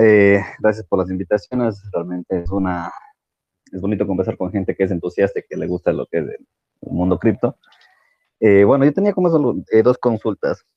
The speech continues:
Bueno, una con tal la experiencia y se puede decir que la cagada que hice el año anterior. <laughs> Y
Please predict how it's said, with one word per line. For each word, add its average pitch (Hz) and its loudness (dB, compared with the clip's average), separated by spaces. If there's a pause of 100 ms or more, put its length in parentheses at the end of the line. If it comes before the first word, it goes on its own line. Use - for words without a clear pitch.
(120)
Bueno, 104 -6
una 131 2
con 110 -2
tal 120 2
la 101 0
experiencia 120 0
y 101 0
se 117 -6
puede 104 0
decir 107 -6
que - -6
la 92 -6
cagada 107 2
que 101 -4
hice 101 -4
el 85 -8
año 104 -2
anterior. 104 2 (260)
<laughs> - -2 (1080)
Y 95 0